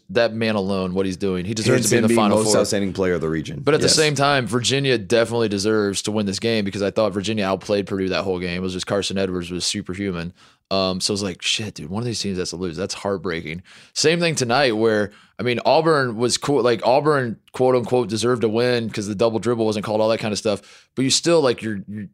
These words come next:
Speaker 1: your gut was just, like, hurting so bad for Virginia to be up by ten and then Ty Jerome goes out and the, the wheels fall off. And I know it's happening in the Final Four, so it's not a, the sting doesn't hurt as much 'cause Tony got over the hump and all that kind of stuff.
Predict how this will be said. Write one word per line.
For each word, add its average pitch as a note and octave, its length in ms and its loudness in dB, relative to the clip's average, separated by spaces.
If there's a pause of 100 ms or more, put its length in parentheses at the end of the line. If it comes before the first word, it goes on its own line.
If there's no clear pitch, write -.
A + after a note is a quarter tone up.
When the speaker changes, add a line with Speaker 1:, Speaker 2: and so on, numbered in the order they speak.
(120)
Speaker 1:
your G2 240 -8
gut B2 340 0
was G#2+ 140 -6
just, G2 180 -4
like, F2+ 280 -8
hurting A#2+ 400 0
so A2+ 180 2
bad A2 260 2
for G#2+ 120 -8
Virginia G2 420 -4
to F#2 80 -4
be G2 180 -2
up A2+ 140 2
by G2 140 0
ten A2+ 340 -2
and G2+ 80 -4
then G2 80 -4
Ty A2 220 0
Jerome G#2+ 320 -2
goes G2+ 180 0
out G#2+ 220 2
and G2+ 80 -6
the, G#2 60 -4
the G2+ 120 -4
wheels A#2+ 340 0
fall G#2+ 220 2
off. A2+ 320 2
And G#2 140 -2
I G#2+ 40 0
know C3+ 200 2
it's B2+ 120 0
happening B2+ 360 0
in A2+ 80 -2
the G#2 60 -2
Final A2 280 0
Four, A#2 280 0
so A2 120 -2
it's G2+ 140 -4
not A2+ 220 2
a, G2+ 180 0
the G#2 140 -4
sting B2 360 -2
doesn't G#2 220 -2
hurt A2+ 140 0
as F#2+ 100 -4
much A2 260 0
'cause G2+ 200 -4
Tony A#2 280 -2
got A2 160 2
over G#2+ 160 2
the G#2 80 0
hump A2+ 180 -2
and G2+ 80 -2
all G2+ 100 2
that G#2+ 140 0
kind G#2 140 -4
of F#2+ 60 -2
stuff. - 640 -6